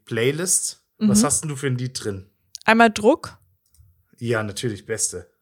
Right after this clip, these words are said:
Speaker 2: Und dann würde ich das Bruno sagen.
Speaker 1: Echt?
Speaker 2: Oder?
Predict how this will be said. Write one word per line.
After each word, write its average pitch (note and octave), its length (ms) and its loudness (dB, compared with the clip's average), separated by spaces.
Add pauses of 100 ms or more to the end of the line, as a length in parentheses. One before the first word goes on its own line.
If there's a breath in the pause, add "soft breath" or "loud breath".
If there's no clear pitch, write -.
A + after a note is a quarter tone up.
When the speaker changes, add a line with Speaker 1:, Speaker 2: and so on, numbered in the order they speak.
(500)
Speaker 2:
Und A3+ 220 6
dann A#3+ 220 4
würde D4 160 2
ich D4 100 0
das - 140 -6
Bruno A#3+ 480 2
sagen. G3+ 420 -4 (1080 soft breath)
Speaker 1:
Echt? - 400 0 (440)
Speaker 2:
Oder? A3 520 2